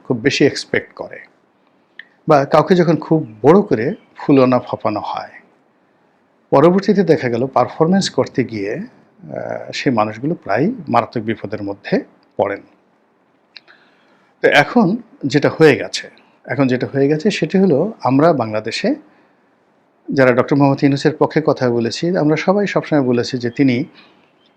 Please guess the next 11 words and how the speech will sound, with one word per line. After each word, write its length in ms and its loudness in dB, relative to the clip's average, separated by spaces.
তার 100 4
কাছে 180 0
লন্ডনে 360 2
আমেরিকা 300 -4
কোনো 200 -6
বিষয় 300 0
নয়। 220 -2
বিশ্বের 380 0
তাবৎ 540 4
রাজা 260 4
বাদশাহ 580 -2